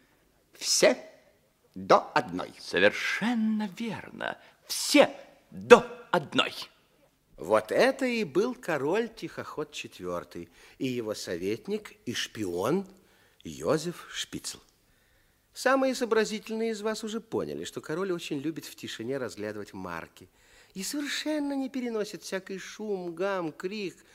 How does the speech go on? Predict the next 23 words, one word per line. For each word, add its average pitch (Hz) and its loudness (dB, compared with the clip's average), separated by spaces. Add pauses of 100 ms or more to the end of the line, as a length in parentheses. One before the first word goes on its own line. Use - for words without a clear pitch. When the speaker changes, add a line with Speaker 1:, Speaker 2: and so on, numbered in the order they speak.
(160)
Speaker 3:
грохот, 185 2
стук, - -2 (220)
громкое 175 2
пение. 190 2 (320)
Ну, 233 -2
а 82 0
о - -16 (140)
фейерверке, 135 6
бенгальских 113 -2
огнях 127 0 (320)
уж 135 -8
и 139 -6
нечего 139 -4
говорить. 80 -10 (1000)
На 135 2
первый 285 -2
взгляд, 226 -2
это 202 0 (280)
вроде 208 -2
бы 196 -2
невинный 208 -2
королевский 196 -4
каприз. - -10